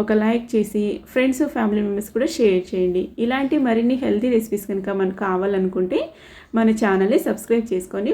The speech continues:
ఫాలో అవ్వండి. చూడండి చాలా బాగా ఉంటాయి, టేస్ట్ కూడా అంతే బాగుంటాయి. మీరు కూడా ప్రిపేర్ చేసుకొని నచ్చినట్లయితే మీకు ఎలా అనిపించినాయో మీ ఒపీనియన్ని నాతో షేర్ చేసుకోండి. Thank you for watching. Bye bye.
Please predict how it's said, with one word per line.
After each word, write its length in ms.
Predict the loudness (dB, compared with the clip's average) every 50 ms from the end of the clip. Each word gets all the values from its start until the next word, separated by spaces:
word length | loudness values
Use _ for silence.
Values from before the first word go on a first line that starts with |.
| -2 -2
ఫాలో 320 | -2 0 0 0 0 0 0
అవ్వండి. 340 | 2 2 2 2 2 0 0 -2 -4 -2
చూడండి 340 | -2 0 0 2 0 0 0 -4 -8 -10 -6
చాలా 420 | -2 0 0 0 2 2 2 2 2 2 0
బాగా 240 | 0 0 0 0 2 2
ఉంటాయి, 320 | 2 2 0 0 0 0 -2 -2 -2
టేస్ట్ 260 | -4 -4 -4 -4 -4 -2 -2
కూడా 140 | -2 -2 -2 -2 -2
అంతే 220 | -2 -2 -2 -2 -2 -2 -2
బాగుంటాయి. 520 | -2 0 0 0 0 0 -2 -2 -2 -2 -4 -6 -12 _ _ _ _ _ _ _ _ _ -16 -16 -16 -16 -18 -18 -16 -16 -16 -20 _ _ _ _ _ _ _ _ _ _ _ _ _ _ _ _ _ _ _ _ _ _ _ _ _ _ -2 2
మీరు 180 | 2 2 2 0 -2
కూడా 120 | -4 -4 -2 -2
ప్రిపేర్ 320 | -2 -2 0 0 0 0 0 0
చేసుకొని 380 | -2 -2 -2 -4 -2 0 2 2 2
నచ్చినట్లయితే 720 | 2 2 0 0 0 0 0 0 2 2 2 2 0 -2 -4 -2 2 2
మీకు 240 | 4 4 4 2 0 0
ఎలా 120 | 0 0 0 2 2
అనిపించినాయో 580 | 2 2 0 -2 -2 -4 -4 -2 -2 -2 0 0 2
మీ 80 | 2 2 2 2
ఒపీనియన్ని 420 | 0 -2 -4 -2 -2 0 0 0 0 0
నాతో 220 | -2 -2 -2 -6 -4 -4
షేర్ 220 | -4 -4 -4 -6 -6 -8
చేసుకోండి. 500 | -10 -10 -10 -10 -8 -6 -4 -4 -4 -6 -8 -10 -18 _ -20 -20 -20 -20 -16 _ -4
Thank 240 | -2 0 0 0 0 0
you 40 | 0 0
for 100 | -2 -2 0
watching. 460 | -2 -2 -2 -2 -2 -2 0 0 0 0 0 0 0
Bye 100 | 2 2 2
bye. 600 | 2 0 0 -2 -2 -4 -4 -4 -6 -6 -8 _